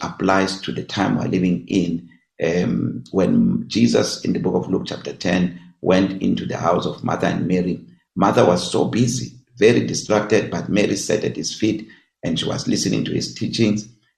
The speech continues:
Um, and Jesus tells Martha, when Martha came to complain that Mary was not helping in the kitchen,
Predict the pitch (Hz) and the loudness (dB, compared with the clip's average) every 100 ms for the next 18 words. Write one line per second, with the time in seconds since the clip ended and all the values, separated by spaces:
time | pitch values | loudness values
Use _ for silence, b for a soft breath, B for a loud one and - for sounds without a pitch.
0 | - 90 87 92 92 - - 90 90 - | 0 2 4 2 0 -4 -4 -2 -2 0
1 | 98 104 98 - 104 98 - - 95 98 | 0 0 0 0 0 0 -4 -4 0 2
2 | 101 92 90 90 90 92 95 - - - | 2 2 2 2 0 -2 -4 -6 -6 -8
3 | - 92 101 90 82 - b b - 95 | -6 -2 0 0 -2 -8 b b 0 2
4 | 98 95 92 104 90 92 - 95 90 82 | 4 2 2 0 2 2 2 2 0 0
5 | 101 95 101 98 92 | -4 0 2 2 -2